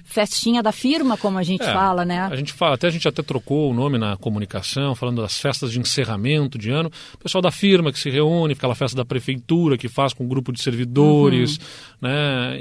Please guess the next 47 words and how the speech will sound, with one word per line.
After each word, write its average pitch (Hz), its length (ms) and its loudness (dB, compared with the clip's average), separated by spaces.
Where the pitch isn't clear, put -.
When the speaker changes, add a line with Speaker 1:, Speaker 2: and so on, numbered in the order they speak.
Speaker 2:
Encontros 196 720 2
neste 147 300 0
período 147 280 4
Speaker 1:
O - 20 2
amigo 196 180 2
Speaker 2:
dos 165 80 0
Speaker 1:
secreto, 185 320 0
Speaker 2:
quatorze 214 260 6
dias, 170 280 2
Speaker 1:
aquele. 123 160 -6
Speaker 2:
o 123 60 0
amigo 120 280 0
secreto. 151 560 0
Eu 139 100 2
até 160 240 2
falo 147 420 2
para 110 120 -6
as - 60 -8
pessoas 113 300 -4
entenderem, 110 420 0
digo, 107 140 -4
"Olha, 98 200 -4
o 120 60 0
amigo 160 440 2
é 139 40 0
secreto, 131 580 -2
mas 147 160 0
o 147 60 4
inimigo 139 680 4
é 190 60 4
bem 127 400 6
conhecido." 180 640 4
O - 20 0
inimigo 123 800 2
é 131 140 -2
o - 20 0
Speaker 1:
Tá 190 120 2
aí, 196 100 6
Speaker 2:
coronavírus. 185 520 6
Speaker 1:
né? 156 220 -4
É. 127 40 -4
Speaker 2:
Ele 117 100 6
é 135 40 6
conhecido, 214 560 4
embora 180 240 8
seja 175 340 4
invisível. 170 720 4